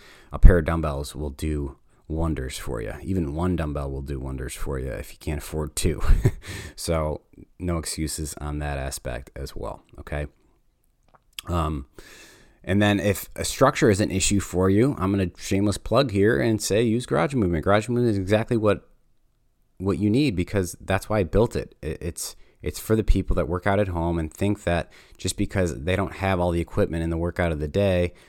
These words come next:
that they wanna do, that they can't do it at all. I built Garage Movement so you can actually, okay, let's, for example, I program a workout that has a, a rower and a barbell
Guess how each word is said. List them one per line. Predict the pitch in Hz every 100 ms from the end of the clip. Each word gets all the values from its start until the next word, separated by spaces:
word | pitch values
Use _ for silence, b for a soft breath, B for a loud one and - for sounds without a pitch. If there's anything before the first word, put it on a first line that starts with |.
| -
that | -
they | 82
wanna | 80 78
do, | 78 127 117
that | 87 -
they | 87
can't | - -
do | - 87
it | 82
at | 80
all. | 101 123 69 B B B B -
I | 85 92
built | 82 - 107
Garage | 98 95 110
Movement | 107 87 85 80
so | -
you | 95
can | 92
actually, | 87 87 - 87 82 -
okay, | - - 85
let's, | 85 - -
for | - 95
example, | 90 82 87 92 87 87 - B B B B - -
I | 90
program | 85 95 87 87
a | 82
workout | 85 95 92 87 -
that | 87 -
has | 92 87 80 -
a, | 85 -
a |
rower | 85 87 92 90 87
and | 85
a |
barbell | 78 92 95 87 87 87